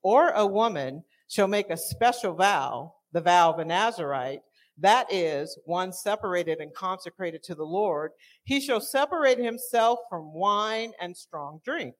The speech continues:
He shall drink no vinegar of wine or of strong drink, and he shall drink no grape juice or eat grapes, fresh or dried. All the days of his separation,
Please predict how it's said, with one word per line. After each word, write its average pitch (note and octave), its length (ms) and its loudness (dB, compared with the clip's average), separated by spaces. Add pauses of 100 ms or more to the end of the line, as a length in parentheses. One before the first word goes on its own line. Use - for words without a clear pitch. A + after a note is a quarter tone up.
(600)
He A3+ 120 -2
shall G#3+ 180 0
drink G3 280 -4
no F3 260 -4
vinegar B3+ 720 -2
of B3+ 180 4
wine C4+ 560 0 (500)
or G#3 400 2
of G3 140 0
strong E3 540 -6
drink, A#3 260 -4 (480)
and F#3 160 -2
he G#3+ 140 0
shall G#3 200 -2
drink A3 260 -2
no A3+ 180 0
grape D4+ 360 -2
juice - 440 -10 (280)
or F#3+ 200 2
eat G#3 260 -2
grapes, A3+ 640 0 (340)
fresh G#3 460 2
or F#3+ 240 -2
dried. F3+ 560 -4 (920)
All B3+ 440 8
the D4+ 100 -2
days G3 420 0
of F#3 100 -4
his G3 180 -6
separation, E3 920 -4